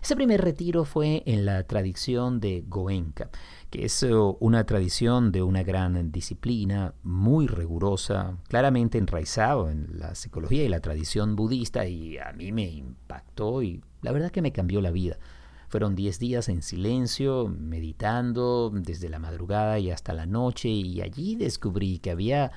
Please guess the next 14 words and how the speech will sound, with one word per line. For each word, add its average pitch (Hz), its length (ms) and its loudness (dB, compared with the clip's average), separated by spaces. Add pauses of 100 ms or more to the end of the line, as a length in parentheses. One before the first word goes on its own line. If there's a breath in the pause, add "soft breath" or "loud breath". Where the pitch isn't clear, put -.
(520 loud breath)
una 151 200 8
técnica, 87 480 0
una 170 240 0
manera 95 560 0 (440 loud breath)
de 98 760 -2
concentrar 123 720 -2
y 131 40 -2
enfocar 117 560 -4
mi 95 160 0
mente 127 360 -2
que 131 100 -4
yo - 160 -6
no 208 120 -4
conocía. 196 540 -4